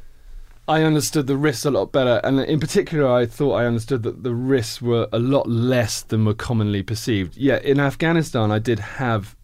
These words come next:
you know, a very dangerous three days. But to be honest, in all the other stuff that I've done since, I can name, you know, there's maybe two times that someone's taken a shot at me. And then I don't think they were aiming at me. I think,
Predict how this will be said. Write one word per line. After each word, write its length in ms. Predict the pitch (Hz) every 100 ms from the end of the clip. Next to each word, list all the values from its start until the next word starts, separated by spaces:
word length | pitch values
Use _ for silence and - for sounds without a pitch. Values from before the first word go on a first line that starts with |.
| -
you 100 | 123
know, 140 | 104 87
a 120 | 104
very 300 | 107 110 104
dangerous 600 | 101 113 107 92 92 -
three 220 | - 104
days. 380 | 101 95 76 - - - - - - -
But 160 | 170
to 100 | -
be 120 | 175
honest, 460 | 220 120 123 - -
in 100 | 143
all 320 | - 185 185
the 120 | 180 170
other 180 | 156
stuff 300 | 139 151 117 107
that 80 | 87
I've 120 | 113
done 180 | 117 113
since, 500 | 117 101 85 - - - - - -
I 220 | 113 113
can 340 | 110 113 110
name, 640 | 110 110 110 104 101 92 101 - - - - - - - - - _ -
you 340 | - 87 95
know, 140 | 82
there's 240 | 71 92 90
maybe 400 | 95 92 87 82 -
two 840 | - - 104 113 117 123 131 131 113
times 440 | - 98 85 71
that 100 | -
someone's 300 | - 90 82
taken 260 | - 85 82
a 40 |
shot 320 | - - 78 71
at 80 |
me. 160 | 90 92
And 120 | 117
then 140 | 165 165
I 80 | 143
don't 240 | 160 120
think 160 | 135 107
they 100 | 104
were 120 | 98
aiming 240 | 101 98
at 80 | 92
me. 280 | 98 92 50
I 80 | 82
think, 180 | 78